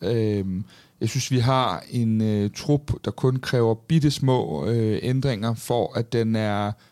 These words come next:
fuldstændig, som, øh, som jeg gerne vil have den. Der, øh, er nogle stykker, der, der måske skal finde en anden adresse, og så, øh, hvis vi kan lægge en, to oven på, på noget af det, vi har,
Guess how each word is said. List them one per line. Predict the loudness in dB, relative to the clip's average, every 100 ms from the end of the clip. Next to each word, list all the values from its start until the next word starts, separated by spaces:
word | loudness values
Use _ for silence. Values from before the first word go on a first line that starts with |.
| _
fuldstændig, | 0 0 2 -2 0
som, | 0 2 2
øh, | 2 0 -4
som | -2 0
jeg | 0
gerne | 0 0
vil | 2
have | 0
den. | 0 -4 -10 -20 -20 -2
Der, | 2 4
øh, | 4 4 2 2
er | 2 2
nogle | 2 0
stykker, | 0 2 2
der, | 2 2 0
der | -2 -2
måske | -2 -2 -2 -4
skal | -2 0 0 -2 -4
finde | -6 -2
en |
anden | 0 2
adresse, | 2 2 2 2 2 -2 -14 -20 -4
og | -2
så, | 2 2 4
øh, | 4 4 4 2 2 0
hvis | -2 0
vi | 0
kan | 0
lægge | 2 2 2 0
en, | 0 0 0 -2
to | 0 0 0
oven | 2 2 2 0
på, | 2 2 0 0
på | -2
noget | 0 0
af | 2
det, | 2
vi | 2
har, | 2 0